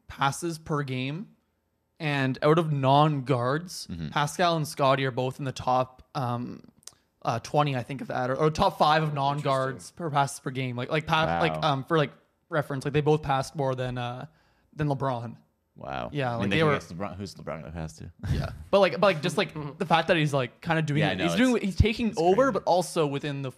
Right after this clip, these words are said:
Speaker 1: flow at the same kind of time.
Speaker 2: I remember I was gonna say, Pascal has, like, most improved player type vibes right now, but that's not, if you don't look at stats, like, if you just looked at how he plays
Speaker 1: Yeah.
Speaker 2: last year compared to this year,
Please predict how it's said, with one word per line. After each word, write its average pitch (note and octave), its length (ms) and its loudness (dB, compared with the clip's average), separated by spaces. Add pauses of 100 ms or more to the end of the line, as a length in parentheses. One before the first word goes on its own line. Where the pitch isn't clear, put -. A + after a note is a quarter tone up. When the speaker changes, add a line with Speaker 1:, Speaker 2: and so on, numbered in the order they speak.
(120)
Speaker 1:
flow C#3 220 -4
at B2+ 60 -6
the - 80 -18
same C3+ 160 -10
kind C3 140 -12
of B2+ 100 -16
time. - 100 -8
Speaker 2:
I A2+ 60 2
remember G#2+ 140 2
I - 20 0
was F#2+ 100 -2
gonna E2+ 80 -8
say, E2 200 -6 (500)
Pascal A#2 500 0
has, G2 200 0
like, F2 120 -6
most F2+ 240 -4
improved F2 340 -6
player E2+ 420 -2 (280)
type F#2+ 220 -2
vibes F#2+ 260 0
right G2 100 -2
now, F#2+ 220 0
but F#2 160 0
that's - 240 -6
not, G#2 220 -10
if F#2+ 60 -10
you A2 80 -4
don't A#2+ 80 -6
look A2 120 -8
at G2+ 60 -12
stats, G2 380 -6
like, A2 120 -8
if A2+ 60 -6
you D3 80 0
just F#2 140 -10
looked G#2 180 -4
at F#2 60 -6
how G2 120 -4
he G2 100 -6
plays F#2+ 380 -10
Speaker 1:
Yeah. D#3 200 6
Speaker 2:
last C#3+ 100 2
year G#2 80 -2
compared F2 220 -8
to E2+ 60 -12
this F#2 160 -12
year, B2 260 -6